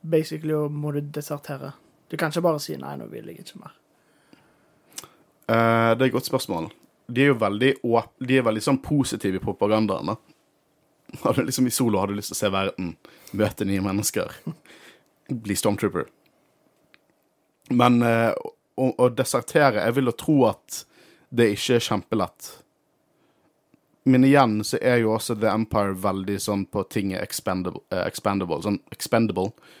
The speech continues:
Speaker 2: Ja, tie Fighters skal ikke være designet bra, men du skal produsere mange av de,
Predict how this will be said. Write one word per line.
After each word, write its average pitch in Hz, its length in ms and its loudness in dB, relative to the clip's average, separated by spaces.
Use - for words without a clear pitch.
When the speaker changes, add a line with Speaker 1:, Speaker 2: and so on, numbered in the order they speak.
Speaker 2:
Ja, 107 180 2
tie 135 280 4
Fighters 110 600 -2
skal - 160 -14
ikke 101 140 -4
være 87 100 -8
designet 113 400 0
bra, 87 160 -2
men 107 100 0
du 98 60 -4
skal 107 160 -6
produsere 107 320 0
mange 101 240 2
av 120 100 4
de, - 120 -12